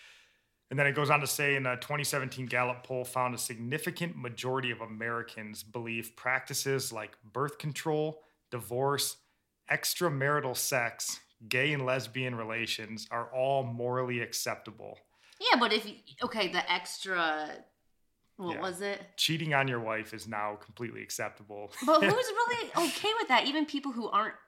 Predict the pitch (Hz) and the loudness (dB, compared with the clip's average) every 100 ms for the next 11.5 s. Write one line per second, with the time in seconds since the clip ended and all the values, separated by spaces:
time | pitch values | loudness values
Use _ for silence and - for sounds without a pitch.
0 | - - 226 247 - 202 180 170 175 - | -14 -8 -4 -4 -2 -2 -2 -2 -4 -6
1 | - - _ _ _ - - 180 175 147 | -8 -10 _ _ _ -8 -2 0 2 4
2 | 156 131 120 294 208 - 147 139 127 - | 4 2 2 0 0 -4 -4 -4 -4 -10
3 | 113 135 - 165 156 - 147 143 127 113 | -10 -4 0 0 -2 4 6 6 4 2
4 | 117 117 127 117 - 120 110 - 110 104 | 0 2 2 2 0 -2 -4 -4 -2 -2
5 | 101 - 113 113 113 110 101 104 - - | -6 -10 -8 -6 -6 -6 -8 -14 -20 -20
6 | - - _ _ 180 175 165 156 156 - | -20 -20 _ _ -12 -8 -8 -8 -10 -10
7 | - - 165 - - 165 151 160 165 - | -10 -10 -14 -14 -12 -10 -8 -10 -14 -2
8 | 226 - - - - 202 226 190 180 240 | 0 0 -6 -8 6 10 12 10 10 8
9 | - 247 180 175 170 160 135 - 123 175 | 8 4 2 2 0 0 0 2 2 2
10 | 110 - 110 110 110 110 - 117 113 113 | -6 -8 -8 -6 -8 -6 -6 -4 -2 -4
11 | - 127 123 143 131 | -4 -4 -2 -2 -4